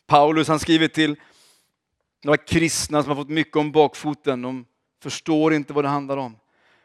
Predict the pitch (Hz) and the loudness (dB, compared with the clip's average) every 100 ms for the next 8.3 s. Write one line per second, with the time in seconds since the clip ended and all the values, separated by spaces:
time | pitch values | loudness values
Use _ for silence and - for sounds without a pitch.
0 | _ 135 151 160 147 160 175 208 170 131 | _ 0 4 4 4 2 4 4 4 6
1 | 190 226 240 208 190 190 196 - 196 220 | 8 10 8 6 4 4 2 0 0 2
2 | 220 226 220 208 185 175 175 - 185 - | 2 0 4 4 4 2 -2 -2 -6 -6
3 | - 214 214 151 139 131 160 175 - - | 0 4 6 6 4 4 2 2 -4 -6
4 | 175 196 156 _ - 185 180 - _ _ | 0 0 0 _ -2 2 2 2 _ _
5 | _ _ _ _ - 202 185 147 147 151 | _ _ _ _ -4 2 4 2 0 -4
6 | - 175 190 180 - - 165 - 165 - | -6 -2 2 2 0 -2 -2 0 -6 -6
7 | - 185 160 - 147 151 - 170 151 131 | -4 -2 -2 -4 -4 -4 -2 2 2 2
8 | 139 - | -4 -4